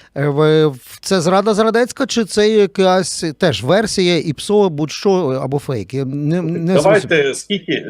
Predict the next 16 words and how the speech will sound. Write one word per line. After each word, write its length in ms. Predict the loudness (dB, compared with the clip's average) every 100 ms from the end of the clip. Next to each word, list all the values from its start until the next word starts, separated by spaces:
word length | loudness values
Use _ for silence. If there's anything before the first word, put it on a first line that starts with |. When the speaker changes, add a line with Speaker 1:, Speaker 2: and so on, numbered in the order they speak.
| -6
Speaker 2:
е, 280 | -2 -2 -2 -2
західні 460 | -2 -2 -4 -6
преси 360 | -4 -2 -2 -4
багато 360 | -4 -2 -4 -6
чого 300 | -10 -10 -10
пишуть, 580 | -12 -14 -14 -14 -8 0
е, 920 | 2 2 2 2 2 2 0 0 -2 -6
і 520 | -8 -6 -2 0 0
теж, 420 | 0 0 -2 -6 -4
е, 540 | 0 0 0 -2 -6
багато 340 | -6 -4 -4 -6
чого. 180 | -10 -6
Якби 360 | -6 -2 -4
Ізраїль 380 | -2 -2 -2 -4 -8
постійно 400 | -20 -16 -12 -12
читав 400 | -6 0 0